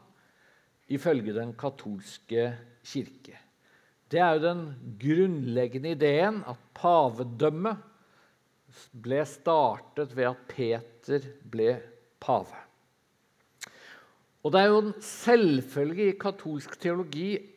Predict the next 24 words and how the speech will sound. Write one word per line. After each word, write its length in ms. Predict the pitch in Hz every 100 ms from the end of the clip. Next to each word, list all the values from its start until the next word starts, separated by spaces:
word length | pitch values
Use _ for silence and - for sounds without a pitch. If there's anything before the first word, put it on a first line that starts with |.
| -
at 380 | 151 165 - - 165
en 140 | 165 160 139 _ -
prest, 480 | 175 214 226 - - _ _ 135
og, 260 | 139 143 - _ _ _ _
og 80 | 147
i 80 | 143
hvert 220 | 151 -
fall 200 | - 208
en 100 | 220
pave, 420 | 175 135 123 240 247 - _ _ _ _ 175
ikke 340 | 185 - - 143
kan 240 | 131 120
være 240 | 156 202 262
gift. 540 | 214 - _ _ - _ _ _ _ _ _ _ _ _ _ _ _ _ _ _ _
Og 80 | 143
sånn 240 | 180 160 143
sett 240 | 208 208
så 140 | 190
er 160 | 147 151
jo 100 | 175 165 - - _ _ _ _ _ 113 - - _ _
dette 480 | 123 165 - 151
en 100 | 170 185
tekst 420 | 147 131 - -
som 220 | 175 180